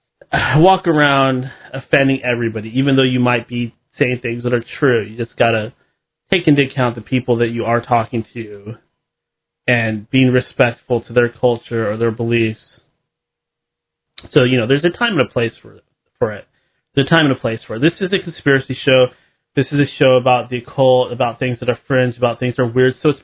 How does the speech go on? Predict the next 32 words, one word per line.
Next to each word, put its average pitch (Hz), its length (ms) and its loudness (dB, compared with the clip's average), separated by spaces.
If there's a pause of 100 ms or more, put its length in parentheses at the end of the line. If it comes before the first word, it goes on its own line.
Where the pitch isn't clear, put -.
perfectly 143 460 -2
appropriate 123 600 -2
to 117 60 -20
talk - 320 0
about 113 340 -2 (440)
these 139 260 2
types 127 240 0
of 117 80 -20
things 117 240 -6
on 117 100 -4
this 117 120 -2 (100)
show. 123 340 0 (140)
I, 135 180 2
there 143 280 4
is 147 100 -4
a 190 40 -2
limit 147 400 0
that 143 100 2
I 147 80 0
do 127 180 -4
have. 113 360 -4 (680)
Like 127 220 2
I 151 200 2
said, 156 400 2 (140)
what 139 160 -2
was 113 140 -6
it, - 80 -20
yesterday 170 640 -4 (260)
when 147 120 0
we 151 80 4
were 151 80 2
live? 156 340 2